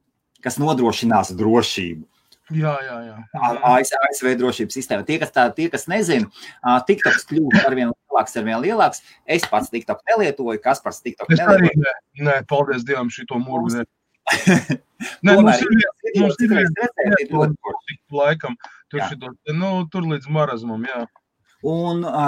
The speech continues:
Speaker 1: jā, un TikToks, ā, ie-, iet, kļūst arvien lielāks, arvien lielāks, nu, mega liels jau. Un tagad jautājums, kurš viņu nopirks vai nopirks. Un A S V, A S V valdība ir paziņojusi, ka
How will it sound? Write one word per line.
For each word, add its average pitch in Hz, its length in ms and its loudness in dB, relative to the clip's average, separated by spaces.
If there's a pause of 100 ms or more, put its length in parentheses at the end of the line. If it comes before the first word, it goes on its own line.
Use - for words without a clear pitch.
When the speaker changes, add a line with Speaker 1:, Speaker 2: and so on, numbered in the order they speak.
(140)
Speaker 1:
jā, 156 320 4 (100)
un 113 200 0
TikToks, - 580 0
ā, 143 100 6 (220)
ie-, 165 340 2
iet, 165 240 0 (120)
kļūst 151 320 -4
arvien 131 240 0
lielāks, 143 400 0
arvien 117 280 0
lielāks, 151 400 0
nu, 113 140 2
mega 123 420 2
liels 87 360 -8
jau. 101 260 -2
Un 95 140 -8
tagad 113 200 -6
jautājums, 117 480 -2
kurš 113 240 -8
viņu 110 120 0
nopirks 147 460 -4
vai 98 140 -2
nopirks. 170 540 -6 (320)
Un 123 260 2
A 120 200 4
S 135 200 -6
V, 151 160 -2 (520)
A 95 200 0
S 123 120 -8
V 123 120 -2
valdība 131 480 0
ir - 80 -14
paziņojusi, 123 720 -4
ka 92 200 0